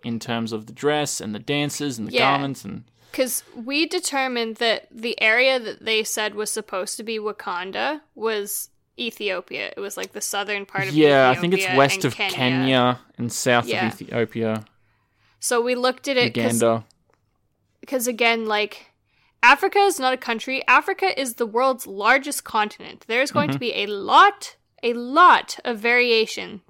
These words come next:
Speaker 2: throughout Africa. And so I was like, "Well, a lot of this costuming is based on, like, Maasai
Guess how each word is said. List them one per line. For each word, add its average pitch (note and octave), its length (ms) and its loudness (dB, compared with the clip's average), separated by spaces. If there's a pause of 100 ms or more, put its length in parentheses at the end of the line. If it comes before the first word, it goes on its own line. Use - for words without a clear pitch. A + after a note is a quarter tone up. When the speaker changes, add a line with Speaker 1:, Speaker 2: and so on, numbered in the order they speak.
Speaker 2:
throughout A3 400 0
Africa. - 560 -4 (480)
And A3+ 160 -6
so A#3 200 0
I A3 120 2
was A3+ 140 -2
like, A3+ 220 -2
"Well, A#3 440 2 (220)
a A#3 60 -2
lot A#3+ 180 4
of D4+ 80 -6
this D4 160 -6
costuming A#3+ 540 -2
is A3 400 -6 (120)
based G#3 320 -2
on, G#3 220 -2
like, G3+ 200 -6
Maasai G3 720 -2